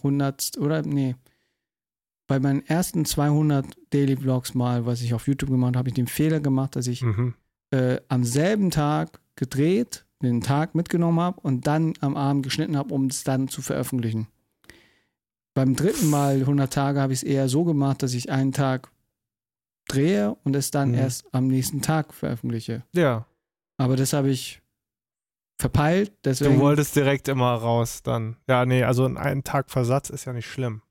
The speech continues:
Speaker 1: Ja, ja, aber jetzt ist es voll aktuell jetzt. Sozusagen das, was jetzt heute rauskommt, ist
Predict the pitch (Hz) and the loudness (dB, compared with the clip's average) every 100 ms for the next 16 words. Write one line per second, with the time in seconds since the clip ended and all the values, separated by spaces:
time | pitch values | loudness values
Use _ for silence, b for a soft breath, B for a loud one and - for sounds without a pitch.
0 | _ - 147 156 165 147 127 123 131 131 | _ -2 2 2 2 2 2 2 2 0
1 | - - _ _ - 135 131 120 - _ | -4 -6 _ _ -4 -2 0 -2 -8 _
2 | _ _ - - 143 147 - 135 - 160 | _ _ -6 0 0 0 -2 -6 -2 0
3 | 143 127 120 120 120 - - 131 127 131 | 2 0 -2 -4 -4 -4 -4 -2 0 0
4 | 131 131 127 127 135 - 131 139 131 - | 0 0 -2 -2 -4 -2 -2 -2 -4 -2
5 | 143 156 156 151 - 151 151 139 - | -2 -2 -2 -2 -2 -2 -2 -4 -6